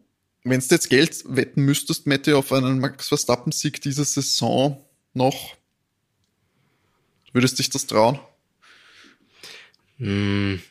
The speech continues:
Speaker 2: nein, auch da glaub ich, dass, äh, dass da ein bisschen was passieren müsste.
Speaker 1: Zu viel, zu viel an
Speaker 2: Ja.
Speaker 1: einem, auch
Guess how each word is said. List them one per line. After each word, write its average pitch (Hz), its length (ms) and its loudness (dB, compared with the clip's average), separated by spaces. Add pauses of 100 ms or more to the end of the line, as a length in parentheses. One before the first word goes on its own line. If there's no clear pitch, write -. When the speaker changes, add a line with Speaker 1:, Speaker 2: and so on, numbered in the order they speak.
(160)
Speaker 2:
nein, 107 380 0
auch 107 180 0
da 107 200 2
glaub 107 260 2
ich, 107 100 0
dass, - 440 -2
äh, - 80 -8 (1120)
dass - 160 0
da 135 160 6
ein 120 260 2
bisschen 139 240 6
was 120 140 4
passieren 127 540 4
müsste. 107 600 0
Speaker 1:
Zu 160 160 2
viel, 127 380 0 (140)
zu 151 160 0
viel 143 240 2
an 127 80 4
Speaker 2:
Ja. 104 280 4
Speaker 1:
einem, 110 120 -4 (200)
auch 127 200 0